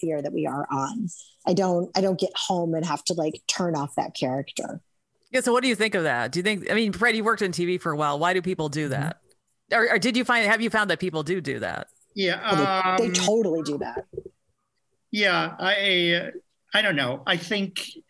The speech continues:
Speaker 3: some of it has to do with some on-air people are just not secure in their own, in their own skin. And so
Speaker 1: Mm.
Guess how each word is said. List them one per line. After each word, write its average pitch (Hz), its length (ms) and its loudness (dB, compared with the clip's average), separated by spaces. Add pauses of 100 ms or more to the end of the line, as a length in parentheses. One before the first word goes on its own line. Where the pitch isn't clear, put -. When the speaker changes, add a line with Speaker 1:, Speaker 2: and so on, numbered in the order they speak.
Speaker 3:
some 202 240 0
of 196 100 2
it 175 100 0
has 151 280 0
to 165 100 -4
do 135 300 0
with 127 340 -2 (1200)
some 175 380 0
on-air 165 380 2
people 151 800 -2
are 131 500 0
just - 340 -4
not 131 420 -2 (200)
secure 151 600 -2
in 127 100 -2
their 139 160 -2
own, 135 160 0 (400)
in 160 80 0
their 147 180 0
own 139 220 0
skin. 139 460 0
And 139 380 -2
so 135 540 0
Speaker 1:
Mm. 127 80 -10